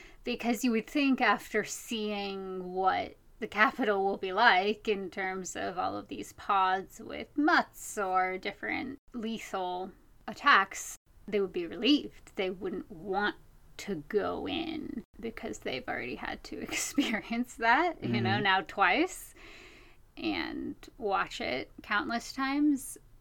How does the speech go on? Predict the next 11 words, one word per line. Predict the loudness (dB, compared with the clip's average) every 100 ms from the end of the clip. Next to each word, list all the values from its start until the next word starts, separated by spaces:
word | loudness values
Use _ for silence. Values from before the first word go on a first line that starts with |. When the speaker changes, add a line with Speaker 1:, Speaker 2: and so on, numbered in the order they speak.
| -10 0
Speaker 1:
But | 0 0
I | -2
guess | -2 -4 -6 -12 -12
it | -12 -12
speaks | -16 -14 -14 -12 -12
to | -10 -8 -6 -6 -6 -12
how | -12 -6 -4 -4 -4 -8 -12 -14 -16 -20 -20 -20 -20 -20 -20 -12 -8
angry | -6 -8 -10 -14 -12
they | -10
are. | -8 -8 -8 -12 -18 -20 -10
Speaker 2:
Yeah. | 0 2 2